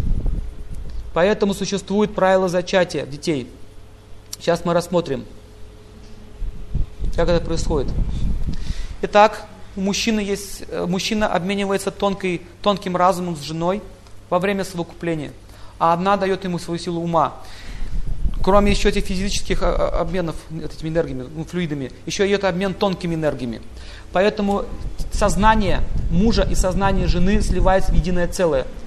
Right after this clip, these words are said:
И образуется как бы отпечаток на тонкое тело своего, этого будущего ребёнка. Не то, что они формируют его, он уже есть. То есть привлекается опре-, э, душа определённого типа.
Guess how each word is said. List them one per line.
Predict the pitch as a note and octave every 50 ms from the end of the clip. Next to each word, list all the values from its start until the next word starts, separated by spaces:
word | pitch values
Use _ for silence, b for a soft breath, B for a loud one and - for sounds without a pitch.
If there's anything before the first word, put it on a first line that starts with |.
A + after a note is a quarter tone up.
| B B B B B B B B - - -
И | F#3
образуется | F#3+ F#3 G3+ G3+ G3 F3 A3+ A3 A3
как | - G3+ F3
бы | F3 -
отпечаток | - F#3+ F3+ - G#3+ F3+ - A3+ G3+ - E3+ - - - - - - - - - -
на | - E3+
тонкое | E3+ - G#3 F#3+ F3 - F#3
тело | F3 - G#3 F#3+ F#3 F3+ E3+
своего, | - - - E3+ E3+ E3+ - -
этого | D#3+ E3 F3 E3+
будущего | D#3+ D#3+ E3+ E3+ D#3 - D#3+ D3+
ребёнка. | D#3 E3+ D#3+ F3+ E3 C#3+ - - A2+ - - B B B B B B B B B B - - - - B B B B B B -
Не | - F#3
то, | F3 A#3+ C4
что | A#3 B3+ A#3
они | G#3+ G#3
формируют | - - G3+ G3 G3 G3 G3+ G3 E3 -
его, | - - D3 -
он | F#3 G3
уже | F#3+ - G#3
есть. | G#3+ G#3 G3 D#3 - -
То | - - - -
есть | - - -
привлекается | - G3+ G3+ G#3 G3+ - G#3+ A3 A3+ A3 - -
опре-, | - E3+ D#3+ F#3+ F3+ F#3
э, | - F3 F3+ F3+ - -
душа | D#3+ G3 F#3 - G#3+ G3+
определённого | G3 G3+ G3+ F3 F#3 F#3+ F#3 F#3 F#3 F3+
типа. | F3+ - - - D3+ A#2+ -